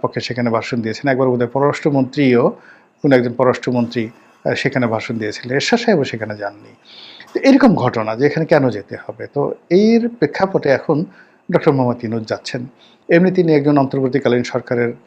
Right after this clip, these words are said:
আহ, প্রধান, তার নুন আনতে পান্তা ফুরোয়, বাংলাদেশে এসে কিছুই করতে পারছেন না। আহ, এখানে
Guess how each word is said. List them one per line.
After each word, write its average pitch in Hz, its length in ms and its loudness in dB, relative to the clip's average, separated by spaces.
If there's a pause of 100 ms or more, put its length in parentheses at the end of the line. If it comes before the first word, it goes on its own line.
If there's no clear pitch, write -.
(380)
আহ, - 800 -2
প্রধান, 120 560 0
তার 127 200 2
নুন 139 180 4
আনতে 123 240 0
পান্তা 123 360 -2
ফুরোয়, 123 440 -4
বাংলাদেশে 135 460 0
এসে 117 120 -12
কিছুই 143 280 -2
করতে 135 240 -2
পারছেন 120 320 -6
না। 120 120 -6
আহ, - 920 -4
এখানে 135 440 2